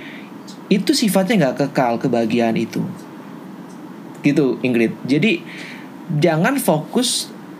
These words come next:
pada hal-hal duniawi. Ya. Jangan fokus pada hal-hal di luar diri kita.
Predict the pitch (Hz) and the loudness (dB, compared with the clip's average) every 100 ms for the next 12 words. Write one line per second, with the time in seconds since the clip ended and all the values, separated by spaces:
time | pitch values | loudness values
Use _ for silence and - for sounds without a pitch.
0 | - - - - - - - - 151 143 | -18 -16 -16 -16 -16 -16 -2 0 2 2
1 | 190 254 202 - 156 147 151 170 190 220 | 2 2 -2 0 2 2 2 2 4 2
2 | 220 - - - 160 170 175 170 170 147 | -2 -12 -18 0 4 6 4 4 4 4
3 | 110 - - - - - - - - - | 2 -2 -10 -16 -18 -16 -16 -16 -16 -16
4 | - - - - - - - 123 123 143 | -14 -16 -16 -16 -16 -4 0 2 2 -2
5 | - - - - - - - 160 156 180 | -6 -14 -16 -14 -16 -12 2 4 4 4
6 | 240 254 180 160 233 233 - 165 147 151 | 2 4 2 2 0 0 2 2 4 2
7 | 190 226 185 - - - - - - - | 2 0 -4 -8 -16 -16 -16 -16 -16 0
8 | 160 160 151 175 190 190 160 160 170 190 | 2 4 4 4 4 2 4 4 6 6
9 | 190 180 147 147 139 143 127 117 | 4 4 4 4 4 2 0 0